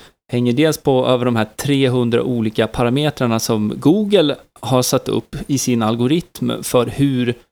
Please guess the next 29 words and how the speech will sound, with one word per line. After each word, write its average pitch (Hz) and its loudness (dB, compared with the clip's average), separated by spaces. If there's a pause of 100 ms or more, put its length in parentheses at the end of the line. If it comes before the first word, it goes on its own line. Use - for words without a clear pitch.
(120)
din 120 0
podd 113 -2
ska, 110 0 (160)
eller 127 2 (140)
förlåt, 110 0
hur 143 2
din, 123 2
eh, 120 -2
hemsida 113 0
ska 113 -2
visas 123 -2
då 110 -2
på 117 -4
olika 107 -2 (680)
söktermer. 123 0 (640)
Ehm, 120 2
sen, 139 2
eh, 170 2
hänger 147 0
det 139 4
ju 131 2
också 160 0
på 117 0
vilket 123 0
typ 113 -2
av 113 2
innehåll 113 0
du 196 2
har, 175 2